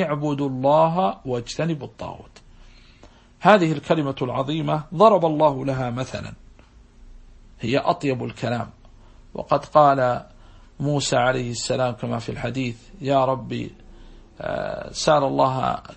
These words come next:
كلمة يدعوه بها، قال: "يا موسى قل لا إله إلا الله"، فقال: "يا ربي كل عبادك يقولون لا إله إلا الله"، ليس استقلال لهذه الكلمة، لكن أراد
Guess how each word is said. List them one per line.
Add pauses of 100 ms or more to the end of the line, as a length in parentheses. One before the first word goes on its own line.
كلمة
يدعوه
بها، (680)
قال:
"يا
موسى
قل
لا
إله
إلا
الله"،
فقال:
"يا
ربي
كل
عبادك
يقولون
لا
إله
إلا
الله"،
ليس
استقلال
لهذه
الكلمة،
لكن
أراد